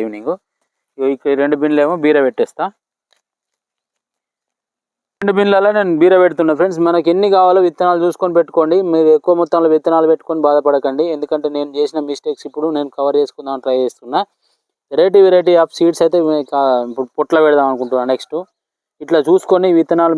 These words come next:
మనం పెట్టేసుకొని మిగతా విత్తనాలు అయితే పెట్టేసుకుంటాం ఫ్రెండ్స్. ఇంతే వీడియో. దయచేసి మన చా-, బీర విత్తనాలు కానీ కాకర విత్తనాలు కానీ పెట్టేటప్పుడు ఈ మొలకలు పైనకు ఉండాలి ఫ్రెండ్స్. చూడండి ఈ మొలకలు అనేది పైకి ఉండాలి, పైకి ఉండేటట్టు ఇట్లా గుచ్చేసుకోండి. మనం పైకి ఉండేటప్పుడు గుచ్చేసుకున్నాం అనుకోండి, బీర విత్తనాలు కానీ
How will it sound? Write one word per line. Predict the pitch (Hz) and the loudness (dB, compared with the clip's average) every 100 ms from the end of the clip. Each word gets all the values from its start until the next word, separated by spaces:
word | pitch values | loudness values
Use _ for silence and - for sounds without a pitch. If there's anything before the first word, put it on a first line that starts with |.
| 160 | 0
మనం | 156 | 0
పెట్టేసుకొని | 147 160 151 165 151 | 0 0 0 -2 -2
మిగతా | 151 156 | 2 2
విత్తనాలు | 151 147 143 | 2 0 -2
అయితే | 131 135 | 0 -2
పెట్టేసుకుంటాం | 139 135 - 131 | -2 -4 -6 -6
ఫ్రెండ్స్. | 131 165 - | -4 -6 -8
ఇంతే | 143 143 139 | -2 0 0
వీడియో. | 139 139 190 _ _ _ _ _ _ _ _ | 2 0 -2 _ _ _ _ _ _ _ _
దయచేసి | 139 160 175 165 202 170 | -2 0 2 2 2 2
మన | 156 143 | 0 0
చా-, | - _ _ _ | -4 _ _ _
బీర | 135 196 208 | 0 2 2
విత్తనాలు | 202 208 202 196 | 2 0 2 2
కానీ | 190 175 | 0 0
కాకర | 170 180 185 | 0 2 0
విత్తనాలు | 175 175 175 170 | 0 0 0 0
కానీ | 160 | 0
పెట్టేటప్పుడు | 160 160 160 175 175 | 0 0 0 0 0
ఈ | 156 151 | 0 0
మొలకలు | 156 160 180 160 | 0 0 -2 0
పైనకు | 160 160 165 160 | 0 0 0 0
ఉండాలి | 143 127 | 0 0
ఫ్రెండ్స్. | 151 151 | -4 -2
చూడండి | 143 131 127 165 | 0 0 0 -2
ఈ | 156 143 | -2 -2
మొలకలు | 139 143 147 143 | -2 0 -2 -2
అనేది | 147 160 135 | -4 -4 -2
పైకి | 139 147 | -2 -4
ఉండాలి, | 127 113 175 220 _ _ _ - | -4 -2 -2 -4 _ _ _ -4
పైకి | 143 156 | -2 0
ఉండేటట్టు | 160 160 156 160 | 0 0 0 0
ఇట్లా | 151 139 | 0 -2
గుచ్చేసుకోండి. | 139 151 - 135 131 190 - | 0 -2 -2 -4 -2 -4 -6
మనం | 143 135 135 | -6 -4 0
పైకి | 143 143 | 0 0
ఉండేటప్పుడు | 147 143 135 127 | -2 -2 -2 -6
గుచ్చేసుకున్నాం | 135 143 - 139 131 | -4 -4 -4 -6 -6
అనుకోండి, | 120 131 160 135 | -6 -6 -6 -2
బీర | 139 139 | 0 0
విత్తనాలు | 127 135 131 | -2 -4 -4
కానీ | 127 | -6